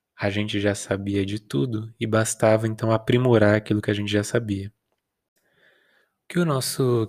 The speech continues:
querido amigo Michelson desconsiderou é que algumas coisas ainda não tinham sido respondidas pela ciência da época. Então a gente tinha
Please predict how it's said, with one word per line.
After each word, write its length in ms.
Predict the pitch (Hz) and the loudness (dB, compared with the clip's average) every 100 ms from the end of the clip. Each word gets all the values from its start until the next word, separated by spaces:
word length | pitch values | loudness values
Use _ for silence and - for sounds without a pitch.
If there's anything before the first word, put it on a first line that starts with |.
| - | -2
querido 360 | 127 123 135 | 0 2 2
amigo 420 | 113 110 123 117 104 | 0 -2 -2 -4 -6
Michelson 840 | 98 104 131 123 - 104 - 104 | -6 -4 -4 -4 -6 -6 -2 -4
desconsiderou 800 | 98 - 113 101 - 101 107 131 - _ _ _ _ | -4 -8 -8 -8 0 2 2 -2 -6 _ _ _ _
é 80 | 107 | -10
que 160 | - | -2
algumas 560 | 113 104 110 147 139 - | -2 -2 -4 -2 -4 -6
coisas 480 | - 107 117 131 123 | -4 -2 0 -2 -2
ainda 240 | 123 127 | -2 -2
não 200 | 107 123 | -2 -4
tinham 240 | 151 139 135 | -4 -8 -8
sido 240 | - 131 | -8 -4
respondidas 840 | 139 139 - 160 127 113 143 117 | -4 -6 -4 -4 0 -2 0 -2
pela 200 | - 117 | -2 -6
ciência 440 | 123 - 117 117 127 | -4 -6 -6 -2 0
da 100 | 139 | 2
época. 380 | 110 - - - _ - - - _ | 2 -2 -16 -20 _ -20 -20 -20 _
Então 120 | - 214 | -2 0
a 40 | |
gente 280 | 180 175 - | 0 -4 -8
tinha 440 | - 165 160 147 | -6 -4 -2 -4